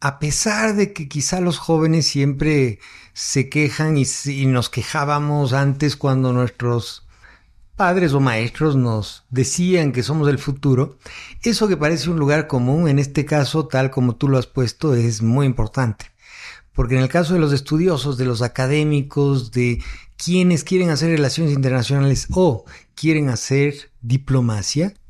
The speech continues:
eh, su conocimiento es el que va a servir en el futuro, un estudiante de relaciones internacionales, para cuando sea canciller, para cuando sea,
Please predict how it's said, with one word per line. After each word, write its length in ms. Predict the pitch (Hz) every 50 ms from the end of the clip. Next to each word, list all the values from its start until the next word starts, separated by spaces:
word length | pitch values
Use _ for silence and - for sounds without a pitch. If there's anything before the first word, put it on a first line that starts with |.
| - - - - - - - - _ -
eh, 760 | 139 131 127 123 120 117 117 117 113 113 110 110 107 110 - _
su 260 | - - - - 214
conocimiento 1160 | - 220 208 190 170 139 - - 147 143 139 135 131 123 120 117 113 - 151 202 233 - _ _ _ _ - - - -
es 220 | - 147 151 147
el 180 | 185 185 175 -
que 140 | - 139 127
va 140 | 120 135 170
a 40 | 202
servir 480 | 196 - 240 233 220 208 214 208 196
en 100 | 185 185
el 120 | 190 185 170
futuro, 640 | - - 214 202 - - 165 139 143 170 208 226 - _ _ _ _ _ _
un 80 | 107 107
estudiante 580 | 107 - - - 117 117 117 123 131 123 123 117
de 60 | 117
relaciones 380 | 117 113 107 - 139 135 123 123
internacionales, 720 | 131 131 147 160 180 160 - 214 208 156 147 190 214 208
para 400 | - - 131 135 170 196 180 - - - - - - -
cuando 320 | - 135 127 135 135 123
sea 300 | 113 - - 127 123 123 -
canciller, 840 | - 107 107 107 - - 120 117 131 185 190 147 160 156 - - - - - -
para 220 | _ 120 107 104 98
cuando 280 | 110 110 110 110 107
sea, 480 | 101 - - 127 123 123 120 113 107 -